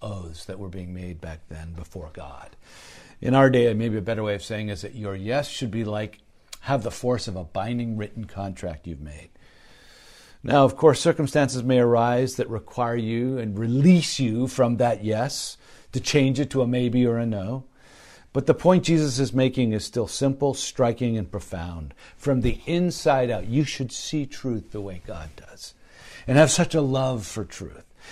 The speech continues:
and such a willingness to stand behind your word, that you are imaging God in his steadfast and embodiment and manifestation of truth. When you say yes, let it be binding.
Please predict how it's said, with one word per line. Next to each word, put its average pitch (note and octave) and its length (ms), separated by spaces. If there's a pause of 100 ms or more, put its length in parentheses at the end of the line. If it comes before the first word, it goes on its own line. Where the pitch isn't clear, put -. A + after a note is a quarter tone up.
(120)
and C#3+ 140
such F3 160
a E3 80
willingness D3 520
to A#2+ 120
stand C3 400
behind A#2 380
your G#2+ 120
word, F#2 460 (560)
that A2+ 220
you D3 160
are C3 160
imaging D3+ 580
God F#2+ 460 (640)
in A#2 120
his F3 280
steadfast C3+ 640
and A#2+ 260
embodiment A2+ 720
and G#2 160
manifestation G#2+ 800
of F#2+ 160
truth. G2 460 (800)
When B2 200
you A#2 80
say G#2+ 240
yes, F#2+ 340
let G2+ 200
it F2+ 120
be G2+ 140
binding. D#2 840